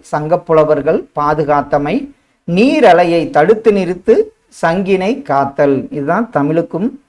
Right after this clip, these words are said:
கடலுக்கும் உள்ள தொடர்பு. "காலையிலேயே மாலையும் வந்துவிட்டது" என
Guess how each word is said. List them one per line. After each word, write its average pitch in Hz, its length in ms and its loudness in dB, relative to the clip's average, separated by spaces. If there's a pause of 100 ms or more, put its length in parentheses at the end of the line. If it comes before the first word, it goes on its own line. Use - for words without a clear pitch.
கடலுக்கும் 139 520 -2
உள்ள 135 200 -2 (140)
தொடர்பு. 135 360 -2 (640)
"காலையிலேயே 196 880 2 (240)
மாலையும் 175 580 0
வந்துவிட்டது" 175 800 0 (380)
என 151 180 -4